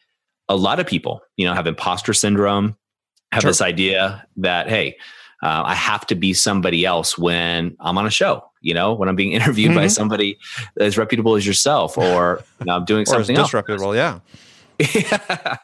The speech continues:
Speaker 1: But, but it's, it's true, right? And,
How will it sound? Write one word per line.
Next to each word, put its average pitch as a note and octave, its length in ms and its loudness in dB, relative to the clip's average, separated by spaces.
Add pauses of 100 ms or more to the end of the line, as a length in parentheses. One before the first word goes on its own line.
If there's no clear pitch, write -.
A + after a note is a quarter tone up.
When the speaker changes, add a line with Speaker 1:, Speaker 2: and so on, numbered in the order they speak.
(640)
Speaker 1:
But, C3+ 160 -4 (460)
but E3+ 140 0
it's, F3 160 0
it's E3+ 260 -2
true, C4+ 280 -2
right? B2 300 -2
And, B2 280 -2